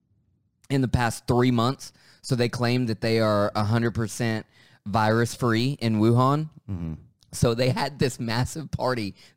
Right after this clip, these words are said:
Speaker 1: that the whole entire fucking city went to,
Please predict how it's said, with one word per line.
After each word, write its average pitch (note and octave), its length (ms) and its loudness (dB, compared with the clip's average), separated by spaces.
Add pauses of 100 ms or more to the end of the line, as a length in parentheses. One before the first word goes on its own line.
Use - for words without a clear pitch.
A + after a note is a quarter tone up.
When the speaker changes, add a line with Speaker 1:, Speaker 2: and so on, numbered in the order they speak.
Speaker 1:
that A#2 200 -4
the A#2 120 0
whole A#2 320 -2
entire G#2+ 360 -2
fucking G2 380 -6
city F#2 340 -4
went F2+ 280 -4
to, - 140 -8